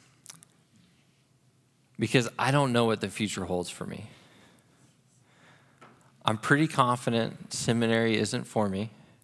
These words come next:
but what does that look like moving forward? I have a lot of big decisions to make. It's like, do I go back into business? Do I stay in vocational ministry?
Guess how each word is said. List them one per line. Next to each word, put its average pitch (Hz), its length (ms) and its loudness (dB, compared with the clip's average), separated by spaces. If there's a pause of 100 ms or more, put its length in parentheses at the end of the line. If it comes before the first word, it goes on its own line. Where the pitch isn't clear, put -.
(1120)
but 113 120 4
what 123 140 6
does 135 120 -2
that 127 180 2
look 113 240 -2
like 110 180 2
moving 101 300 -2
forward? 92 460 -6 (240)
I 120 120 -2
have 127 120 2
a 123 40 2
lot 98 460 4
of 95 100 -2
big 95 180 -2
decisions 92 520 -8
to 95 80 -10
make. - 440 -12 (840)
It's - 120 -12
like, 95 300 -2 (1040)
do 110 120 0
I 104 40 2
go 107 160 2
back 101 240 2
into 98 120 -2
business? 139 520 0
Do - 180 -4
I 101 80 2
stay 98 240 -2
in 98 100 0
vocational 92 520 -4
ministry? 131 640 -4